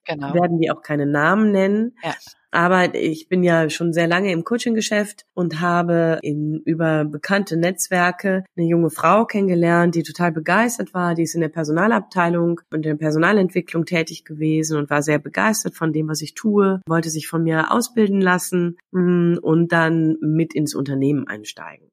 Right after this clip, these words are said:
Speaker 1: Hm.
Speaker 2: Und ich hab, war total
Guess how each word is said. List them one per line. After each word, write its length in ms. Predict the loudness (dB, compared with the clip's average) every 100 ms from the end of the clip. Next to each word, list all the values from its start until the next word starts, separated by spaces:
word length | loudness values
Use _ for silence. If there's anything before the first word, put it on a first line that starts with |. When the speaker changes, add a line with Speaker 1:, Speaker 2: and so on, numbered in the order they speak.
| -14
Speaker 1:
Hm. 480 | -10 -10 -10 -12 -16 _ _
Speaker 2:
Und 100 | -6
ich 140 | -2 -2
hab, 180 | -4 -10
war 520 | -18 -6 0 0 0 -8 _
total 720 | -2 0 0 0 0 2 0